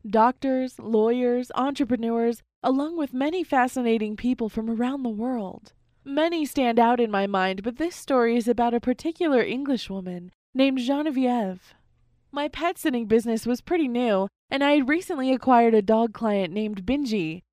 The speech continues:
a wiry Jack Russell Terrier, in an old part of town known as Sailboat Bend. He was somewhat unstable and spent more time jumping rather than walking.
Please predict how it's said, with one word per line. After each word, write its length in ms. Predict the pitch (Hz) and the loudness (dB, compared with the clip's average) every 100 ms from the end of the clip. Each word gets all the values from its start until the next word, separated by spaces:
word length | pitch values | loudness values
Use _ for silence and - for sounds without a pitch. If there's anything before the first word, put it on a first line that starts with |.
| _ | _
a 100 | - | 2
wiry 540 | 220 226 247 262 226 208 | 4 4 4 2 2 0
Jack 320 | 220 220 247 | 2 2 2
Russell 320 | 226 220 190 | 0 0 -4
Terrier, 560 | - 220 220 214 180 170 | -4 -2 0 -2 -2 -6
in 180 | - 262 | -4 -2
an 140 | 269 | -2
old 240 | 294 339 | -4 -4
part 180 | - 269 | 2 4
of 100 | 233 | 4
town 360 | - 247 220 214 | 2 2 2 0
known 180 | 226 220 | 0 -2
as 140 | 208 | -4
Sailboat 580 | - 254 269 247 233 196 | -4 -2 2 2 0 0
Bend. 540 | 220 202 175 175 - _ _ _ _ _ | -4 -4 -6 -12 -20 _ _ _ _ _
He 120 | 359 | -4
was 200 | 339 359 | -4 -6
somewhat 340 | - 415 392 269 | -4 0 0 2
unstable 600 | 269 262 - 269 269 214 | 0 0 0 2 2 0
and 180 | 190 208 | -2 -2
spent 240 | 247 247 | 0 0
more 220 | 240 262 | 0 0
time 260 | 277 262 240 | 2 0 2
jumping 480 | 208 277 285 220 196 | 0 0 2 0 0
rather 300 | 214 226 220 | 0 2 0
than 180 | 196 196 | 0 -4
walking. 680 | 208 240 - 185 165 175 | -4 -4 -6 -10 -10 -18